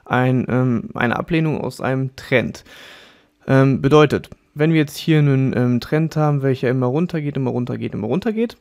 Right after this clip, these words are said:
wie wir es eben gerade besprochen hatten, zum Beispiel ein, ähm, Lower Higher und, ähm,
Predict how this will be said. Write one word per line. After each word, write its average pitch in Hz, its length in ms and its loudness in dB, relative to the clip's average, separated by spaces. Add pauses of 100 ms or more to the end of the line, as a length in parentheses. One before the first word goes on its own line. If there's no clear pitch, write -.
wie 135 180 -2
wir 123 40 -2
es 113 120 -10
eben 139 120 0
gerade 120 180 -2
besprochen - 460 -4
hatten, 196 220 -6
zum 185 140 -6
Beispiel 170 440 -2
ein, 120 260 -4
ähm, 113 320 -8
Lower 120 320 -2
Higher 156 540 -4
und, 127 340 -6
ähm, 120 320 -4